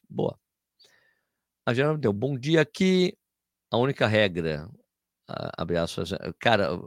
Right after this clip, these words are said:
quando vocês colocam comentários em cascata, um atrás do outro, às vezes vem aqui no meio pra mim, eu não sei do que você tá falando, gente. Então, ou é tudo no comentário, ou é muito rápido o seu comentário na sequência pra não perder aqui a, a coisa.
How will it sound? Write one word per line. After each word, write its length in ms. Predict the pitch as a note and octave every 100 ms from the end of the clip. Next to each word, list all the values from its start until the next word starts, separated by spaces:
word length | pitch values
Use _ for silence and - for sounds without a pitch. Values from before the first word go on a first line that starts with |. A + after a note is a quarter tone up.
| - - - _ _ _ _ _ _ - -
quando 160 | E3+
vocês 320 | E3+ - D3
colocam 500 | - C3+ C3 - A2+
comentários 640 | G2 A2+ G#2+ G#2+ A2 G2+ F#2+
em 80 | A#2+
cascata, 640 | G2+ - A#2 A2+ - D#2 _ _ - _ _ _ _ -
um 140 | B2
atrás 280 | A2+ A#2+ G#2
do 80 | B2
outro, 340 | C#3 A2 F2+ -
às 140 | - A2
vezes 180 | C3 B2
vem 140 | C3+
aqui 440 | B2+ - C3+ C#3+
no 120 | C3+ C#3
meio 340 | B2+ B2 A#2+
pra 120 | A2
mim, 100 | G#2+
eu 100 | A#2
não 80 | A#2+
sei 180 | - A#2
do 80 | G#2+
que 100 | G#2+
você 80 | -
tá 100 | G#2+
falando, 320 | A2+ F#2+ F2
gente. 280 | D#2+ - G2
Então, 340 | F2 F#2+ G2 - _ -
ou 160 | C#3
é 40 | C3
tudo 260 | D3 C3+
no 80 | C3
comentário, 640 | B2+ A#2+ A2 G#2+ A2 A2 - _ - - _
ou 80 | -
é 40 | A#2
muito 220 | C#3+ B2+
rápido 280 | A#2 A2+ A#2+
o 20 |
seu 140 | -
comentário 340 | G#2 A#2 G#2+ A2+
na 60 |
sequência 380 | G#2 G#2 A2 G2+
pra 100 | -
não 100 | G#2+
perder 320 | G2+ G#2+ G2 F#2+
aqui 220 | - F#2
a, 180 | E2+ - - _ _
a 140 | - E2+
coisa. 260 | D2+ D#2+